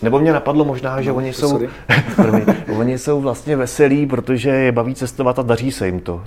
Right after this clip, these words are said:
Speaker 1: To je možná to. Že to možná není o tom cestování, ale lidi jsou veselí, protože jsou spokojení, že se jim daří to, co chtějí dělat.
Speaker 2: Mhm.
Speaker 1: To je možná to gro. Jo, třeba můj brácha necestuje a je taky v pohodě. Jo, a protože cestovat nechce třeba. Příklad, to může být jako náhodný člověk.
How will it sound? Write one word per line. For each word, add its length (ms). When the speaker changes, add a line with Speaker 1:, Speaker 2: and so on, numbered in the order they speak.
Speaker 1:
To 80
je 100
možná 380
to. 180
Že 140
to 100
možná 240
není 240
o 80
tom 160
cestování, 680
ale 160
lidi 220
jsou 180
veselí, 420
protože 160
jsou 140
spokojení, 640
že 100
se 100
jim 60
daří 200
to, 100
co 120
chtějí 180
dělat. 340
Speaker 2:
Mhm. 160
Speaker 1:
To 80
je 40
možná 240
to 120
gro. 280
Jo, 100
třeba 160
můj 100
brácha 300
necestuje 640
a 140
je 60
taky 180
v 60
pohodě. 360
Jo, 140
a 60
protože 160
cestovat 340
nechce 280
třeba. 360
Příklad, 400
to 100
může 160
být 160
jako 180
náhodný 360
člověk. 400